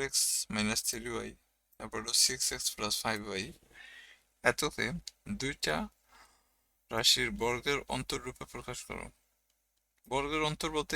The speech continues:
কি বোঝায় বন্ধুরা? বিয়োগফল বোঝায়। তা চলো অঙ্ক করে উঠে আনি। ফোর এক্স মাইনাস থ্রি ওয়াই।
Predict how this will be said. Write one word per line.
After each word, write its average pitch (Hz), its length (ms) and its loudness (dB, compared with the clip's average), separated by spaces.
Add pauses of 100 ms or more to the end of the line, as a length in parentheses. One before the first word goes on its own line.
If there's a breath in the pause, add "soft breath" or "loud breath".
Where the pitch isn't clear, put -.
কি 147 140 -6
বোঝায় 139 240 -2
বন্ধুরা? 151 320 -4 (340)
বিয়োগফল 135 420 -2
বোঝায়। - 320 -14 (160)
তা - 100 -4
চলো 139 260 4
অঙ্ক 123 160 0
করে 131 160 0
উঠে 120 240 -4
আনি। 82 160 -2
ফোর 117 260 -4
এক্স 131 180 -4
মাইনাস 113 240 -2
থ্রি 120 260 -2
ওয়াই। 104 200 0